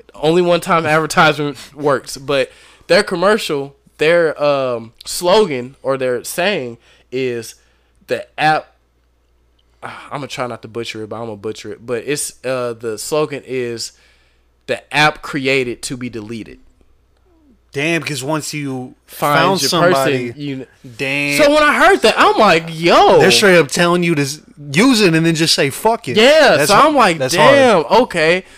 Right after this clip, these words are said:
Speaker 1: So yeah, I downloaded it. Uh, like, I'm in the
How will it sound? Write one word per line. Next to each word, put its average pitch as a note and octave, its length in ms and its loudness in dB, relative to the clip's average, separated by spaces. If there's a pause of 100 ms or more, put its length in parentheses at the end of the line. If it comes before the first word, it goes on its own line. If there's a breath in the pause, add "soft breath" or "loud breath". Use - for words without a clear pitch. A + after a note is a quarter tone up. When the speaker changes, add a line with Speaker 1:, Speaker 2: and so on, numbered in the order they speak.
(120)
Speaker 1:
So - 120 -2
yeah, G#3+ 200 4
I G#3+ 60 4
downloaded G3+ 540 0
it. F#3+ 240 0
Uh, D3+ 520 -2
like, D3 280 -2 (340)
I'm D#3+ 200 2
in D#3+ 100 0
the C#3+ 160 -4